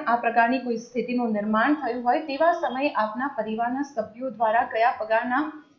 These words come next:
પગલાં ઉઠાવવામાં આવ્યા છે તે પણ અત્યારે મારી સાથે શેર કરી શકો છો. અહીં આપ, અ, આપનું મંતવ્ય મૂકી શકો છો, એ ઘટનાને મૂકી શકો છો. ટીવી નાઇન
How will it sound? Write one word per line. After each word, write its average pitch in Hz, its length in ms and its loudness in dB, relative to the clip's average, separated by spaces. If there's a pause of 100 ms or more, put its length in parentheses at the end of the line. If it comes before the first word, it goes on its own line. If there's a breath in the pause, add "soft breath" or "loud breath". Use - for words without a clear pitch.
(120)
પગલાં 339 460 10
ઉઠાવવામાં 233 520 2
આવ્યા 180 260 0
છે - 180 -8 (380)
તે 277 100 4
પણ 339 240 8
અત્યારે 247 540 6
મારી 220 260 0
સાથે 214 300 0
શેર 226 300 2
કરી 247 240 -4
શકો 240 300 -4
છો. 262 220 -6
અહીં 214 400 -6
આપ, 202 320 -2
અ, 214 60 -4
આપનું 214 540 0
મંતવ્ય 247 360 2
મૂકી 269 240 0
શકો 262 280 -4
છો, 320 140 -6
એ - 140 -6
ઘટનાને 220 520 -2
મૂકી 269 260 0
શકો 262 300 -4
છો. 320 260 -4 (280 loud breath)
ટીવી 247 160 0
નાઇન 311 400 0